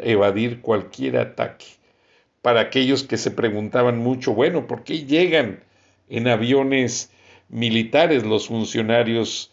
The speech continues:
norteamericanos a México si no estamos en guerra? Esa es la ra-, la razón.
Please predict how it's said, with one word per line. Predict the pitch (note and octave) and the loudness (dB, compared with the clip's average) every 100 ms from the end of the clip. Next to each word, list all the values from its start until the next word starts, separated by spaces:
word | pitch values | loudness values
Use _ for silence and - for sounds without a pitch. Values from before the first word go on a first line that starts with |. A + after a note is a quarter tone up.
| _ _ | _ _
norteamericanos | A2 G#2+ A#2 A#2 A#2+ G#2+ G#2+ G2 - D#3 C3+ - | -10 0 2 2 2 2 0 -4 0 0 0 -4
a | - | -4
México | A2 C#3+ E3+ C#3 B2 A2+ | -2 0 -2 -6 -4 -4
si | - | -2
no | G#2 | -2
estamos | B2 - A#2+ A#2 - | -2 0 0 0 -2
en | G2+ G2 | -4 0
guerra? | B2+ F#3 A#2+ - _ _ _ _ _ _ - | 2 4 2 -4 _ _ _ _ _ _ -14
Esa | - C3+ | -10 -6
es | C3+ | -2
la | B2 A#2 | 2 2
ra-, | G2+ G2+ F2+ | 2 0 -2
la | A2+ G#2+ G2 | 0 2 2
razón. | G2+ - G#2+ F#2+ | 0 0 -2 -2